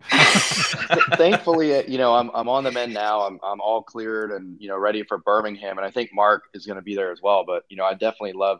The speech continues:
Speaker 2: to, uh, get some time, uh, to, to figure that out. 'Cause I think, you know, the way that I think about it is Open A I for the average user is so a-, advanced,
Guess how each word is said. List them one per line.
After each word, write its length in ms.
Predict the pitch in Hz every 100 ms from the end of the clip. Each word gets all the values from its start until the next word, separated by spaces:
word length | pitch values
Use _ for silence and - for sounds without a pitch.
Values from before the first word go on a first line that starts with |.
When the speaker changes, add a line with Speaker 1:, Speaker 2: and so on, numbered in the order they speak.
| -
Speaker 2:
to, 280 | 95 90 85 _ _ _ _ _ 107
uh, 220 | 95 90
get 200 | 107 104
some 140 | 101
time, 500 | 92 98 98 98 92 -
uh, 320 | - 92 95
to, 140 | 92 101
to 180 | -
figure 200 | 110 139
that 120 | 160 185
out. 180 | 120 98
'Cause 40 |
I 80 | 120
think, 280 | 143 151 147
you 60 |
know, 200 | 131 117 110
the 100 | 113
way 160 | 120
that 200 | 117 107
I 140 | 110 123
think 220 | 117 101
about 240 | 92 92
it 100 | 90
is 240 | 92 90 - _ _ - 113
Open 240 | 151 180
A 100 | 117
I 200 | 107 117
for 120 | 104
the 120 | 98 104
average 320 | 110 95 87
user 440 | 110 127 92 87
is 120 | 85
so 800 | - - 127 120 110 101 92 85 _ _ _ _ -
a-, 260 | 80 -
advanced, 680 | 98 87 104 95 - - -